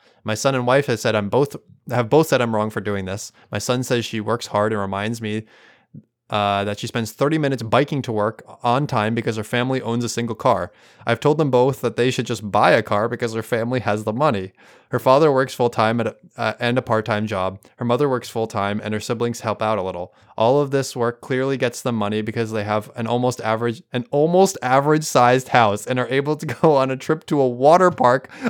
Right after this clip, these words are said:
up this upcoming spring break. My mom still thinks that she isn't as privileged as us.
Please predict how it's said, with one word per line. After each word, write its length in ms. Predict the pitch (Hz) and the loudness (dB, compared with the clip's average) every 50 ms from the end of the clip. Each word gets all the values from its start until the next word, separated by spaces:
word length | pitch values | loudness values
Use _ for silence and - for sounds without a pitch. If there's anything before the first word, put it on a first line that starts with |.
| - | 2
up 220 | - 151 165 175 - - - - - | 2 2 2 0 -8 -16 -18 -12 -4
this 220 | - 165 165 165 - - | 0 2 2 2 2 0
upcoming 460 | 151 156 156 - 151 151 151 151 151 | 0 2 2 2 2 2 0 -2 -4
spring 360 | 175 185 180 156 143 147 - 190 | -4 -4 -2 -2 0 0 0 2
break. 260 | 147 151 143 127 120 | 2 4 4 4 2
My 600 | - - - - 170 170 165 165 165 160 - 127 | -2 -4 -6 -8 -8 -8 -8 -8 -2 2 2 4
mom 240 | 131 135 139 151 170 | 6 6 6 6 4
still 240 | 170 - - 165 165 | 2 2 4 4 4
thinks 320 | 151 151 151 156 156 160 | 4 2 0 0 -2 -4
that 260 | 160 147 139 131 135 139 | -4 -2 0 -2 -2 -2
she 180 | - - 156 143 139 147 | -4 -4 -2 0 2 2
isn't 240 | 165 160 175 180 165 | 2 4 2 2 0
as 120 | 170 147 | 0 -2
privileged 460 | - - 156 143 135 143 139 139 127 | 0 0 0 2 2 2 0 0 0
as 140 | 139 135 120 | -2 -2 2
us. 340 | 127 113 110 120 - - - | 2 2 2 2 -2 -4 -12